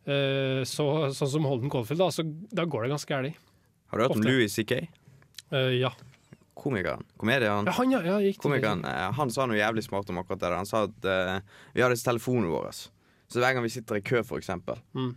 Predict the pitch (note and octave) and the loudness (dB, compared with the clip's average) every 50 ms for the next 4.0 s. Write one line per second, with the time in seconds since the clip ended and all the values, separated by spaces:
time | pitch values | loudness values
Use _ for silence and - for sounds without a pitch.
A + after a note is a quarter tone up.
0 | - _ - - C3+ C3 C3 - - B2+ B2+ - F#2 G#2+ A2+ A#2 G#2+ G#2+ - A#2 | -12 _ -12 -10 -2 0 2 2 4 2 2 0 0 0 0 0 -2 0 0 0
1 | A2+ F#2 A#1 G#1 - - - - - - - - - - - _ - - B2+ A#2+ | 0 2 0 -2 -4 -6 -10 -12 -14 -16 -20 -20 -20 -20 -20 _ -8 -4 0 0
2 | A2+ G2+ F2 F2+ F#2 - - - _ _ - A2+ A#2+ B2+ B2+ B2 A2+ A2 A2+ A#2 | 0 0 0 -2 -6 -8 -12 -20 _ _ -2 0 4 6 6 6 6 4 2 2
3 | B2 A#2 - A#2 A#2+ A2 G#2+ - - G2+ G#2+ A2 - A#2 F#2 B1+ - - - | 2 0 0 2 2 2 0 0 0 -2 -2 -2 -2 -2 -4 -4 -4 -8 -14